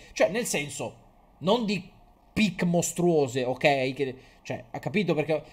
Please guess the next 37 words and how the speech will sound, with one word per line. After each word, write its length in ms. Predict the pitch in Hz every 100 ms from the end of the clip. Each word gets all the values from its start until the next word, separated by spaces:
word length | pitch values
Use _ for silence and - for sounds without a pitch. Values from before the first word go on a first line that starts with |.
| -
avete 240 | 143 165 175
capito 320 | 170 226 190
perché 160 | 170
ho 40 | 170
messo 240 | 175 175
queste 280 | - 160 165
tre 160 | 156 156
pick 260 | 175 -
al 100 | 160
primo 240 | 160 160 151
giro? 320 | 151 170 143
Perché 160 | 165
comunque 400 | 196 240 196 156 - - - _ _
i 80 | 190
Clippers 500 | 214 285 311 247 196
alla 120 | 208
fine 240 | - 269 269
prendono 580 | 214 190 185 180 180 -
Randle 600 | 147 143 127 117 107 95 - -
e 120 | 170
basta, 480 | 151 113 - - 101
cioè 140 | - 143
alla 60 |
fine 180 | 214 220
prendono 280 | 160 151 147
Randle 360 | 156 165 165 151
punto, 640 | 185 143 123 120 104 -
voglio 220 | 135 135
dire, 540 | 135 127 113 - - -
e, 160 | 147 -
e 100 | 156
fine. 560 | - 240 208 147 127 - - - - - - - - - - -
Rimangono 640 | 185 247 311 403 359 247 170
comunque 520 | 220 269 262 180 175
tutto 300 | 311 - -
sommato 500 | - 214 180 175 180
profondi, 800 | 254 226 - 165 147 160 233